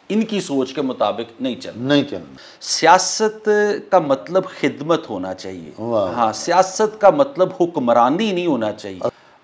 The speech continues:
Speaker 1: अगर हम सोसाइटी को बेहतर करना चाहते हैं ना, तो अल्लाह के हुक्मों के करीब हो जाएं। अल्लाह
Speaker 2: वाह।
Speaker 1: क्या कहते हैं वो करना शुरू कर दें, अल्लाह जिससे मना करते हैं रुक जाएं उससे।
Speaker 2: वाह, वाह।
Speaker 1: आप देखिएगा हर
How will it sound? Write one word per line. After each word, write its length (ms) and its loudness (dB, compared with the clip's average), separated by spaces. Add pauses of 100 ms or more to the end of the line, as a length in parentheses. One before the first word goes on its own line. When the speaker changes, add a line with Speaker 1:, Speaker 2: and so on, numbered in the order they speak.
Speaker 1:
अगर 260 2
हम 80 2
सोसाइटी 460 0
को 120 -4
बेहतर 320 -2
करना 320 -6
चाहते 400 -6
हैं 100 -4
ना, 120 -6
तो 260 -12 (600)
अल्लाह 280 0
के 140 -8
हुक्मों 360 -8
के 120 -6
करीब 500 -8
हो 180 -10
जाएं। 120 -20 (380)
अल्लाह 220 8
Speaker 2:
वाह। 80 2
Speaker 1:
क्या 160 8
कहते 340 2
हैं 60 4
वो 220 4 (120)
करना 260 6
शुरू 260 0
कर 200 -4
दें, 180 -14 (100)
अल्लाह 220 8
जिससे 280 4
मना 260 6
करते 320 2
हैं 60 4
रुक 220 0
जाएं 300 -2
उससे। 280 -10
Speaker 2:
वाह, 240 0
वाह। 460 -12
Speaker 1:
आप 220 6
देखिएगा 640 -2
हर 280 0